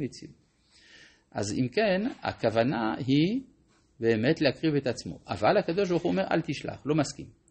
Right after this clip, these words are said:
לא רוצה. לא, למה לא רוצה? מה, מה, אני לא בסדר?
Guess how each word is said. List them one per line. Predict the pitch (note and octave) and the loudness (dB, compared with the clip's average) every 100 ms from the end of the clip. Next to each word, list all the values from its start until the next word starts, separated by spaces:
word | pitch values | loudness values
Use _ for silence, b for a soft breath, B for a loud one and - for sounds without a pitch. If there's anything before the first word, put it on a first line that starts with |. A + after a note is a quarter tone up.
| _ | _
לא | F3 A3 | 6 6
רוצה. | F3+ C3 - - _ _ _ _ _ _ _ - - | 6 0 -6 -18 _ _ _ _ _ _ _ -20 -4
לא, | A2+ G#2 | 0 2
למה | D3 G3+ | 2 0
לא | F#3+ | 0
רוצה? | E3 D#3+ D#3 E3 - - - - - - | -2 -2 -6 -10 -14 -20 -20 -20 -20 -2
מה, | C3 C#3+ | 2 4
מה, | C3 | 4
אני | A2 G#2+ | 2 0
לא | |
בסדר? | B2 G2 E3 G3 B3 | 0 -2 0 0 -2